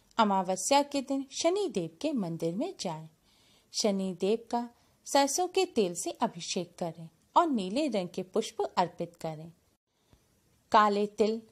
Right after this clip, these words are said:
काले साबुत उड़द, काजल और काला कपड़ा भी अर्पित करें। इससे शनि देव प्रसन्न होते हैं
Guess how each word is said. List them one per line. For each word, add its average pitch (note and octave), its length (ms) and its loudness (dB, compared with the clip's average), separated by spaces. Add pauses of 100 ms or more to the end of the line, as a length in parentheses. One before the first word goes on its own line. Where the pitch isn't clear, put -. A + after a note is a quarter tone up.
(140)
काले G#3 320 8
साबुत A3+ 560 4
उड़द, C#4+ 320 2 (440)
काजल G3+ 440 4 (260)
और F#4 100 6 (120)
काला C4 320 6
कपड़ा F3+ 400 0
भी F4 160 -2 (120)
अर्पित E3+ 400 -4
करें। D#3+ 340 -10 (520)
इससे A#3+ 380 2 (300)
शनि F#4 420 2
देव A3 260 0
प्रसन्न D#4 520 -4
होते F#3+ 360 -2
हैं E3+ 260 -12